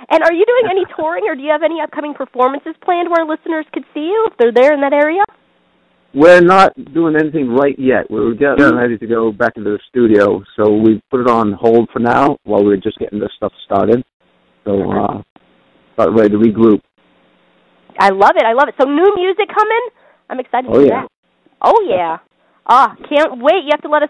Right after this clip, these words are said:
Speaker 1: know when everything is done. We would love to play it, okay? That'd be great.
Speaker 2: I sure will. Yeah, I'll
Speaker 1: Perfect.
Speaker 2: keep you informed.
Speaker 1: Yes, please do.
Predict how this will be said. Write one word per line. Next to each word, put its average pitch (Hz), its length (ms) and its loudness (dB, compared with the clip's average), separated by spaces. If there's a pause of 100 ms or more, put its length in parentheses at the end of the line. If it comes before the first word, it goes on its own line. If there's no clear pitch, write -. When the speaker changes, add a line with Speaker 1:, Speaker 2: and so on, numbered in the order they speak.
Speaker 1:
know 262 180 0
when 240 100 -2
everything 233 360 -6
is 214 120 -10
done. 196 220 -4
We 202 80 -10
would 196 100 -16
love 220 460 2
to 220 40 -20
play 180 300 -8
it, 156 60 -12
okay? 233 420 -2 (300)
That'd - 80 -14
be 226 120 -10
great. 190 340 -6
Speaker 2:
I - 40 -20
sure 113 160 -2
will. 117 160 -2 (420)
Yeah, 113 200 2
I'll 175 80 0 (180)
Speaker 1:
Perfect. - 140 -12
Speaker 2:
keep 101 140 -6
you 120 100 4
informed. 120 520 0 (320)
Speaker 1:
Yes, 262 360 2 (160)
please 330 300 0
do. 330 360 -4